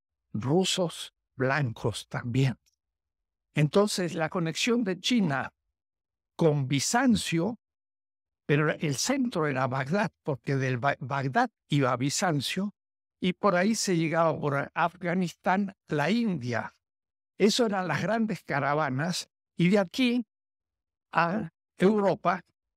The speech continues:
y en Europa, claro, más despacio, creo que está muy fuerte,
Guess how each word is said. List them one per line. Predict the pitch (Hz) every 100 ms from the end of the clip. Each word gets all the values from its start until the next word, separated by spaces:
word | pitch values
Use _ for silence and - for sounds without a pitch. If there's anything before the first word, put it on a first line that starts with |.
| _ -
y | 175
en | 226
Europa, | 247 247 247 214 180 185 170 _ -
claro, | 160 147 131 165 190 _ _ _ _ _ _ _ _ -
más | 151 208 208
despacio, | 185 135 - 196 - 185 -
creo | 185 202 175
que | 147
está | - 180
muy | 175 170
fuerte, | - 170 151 - 196 -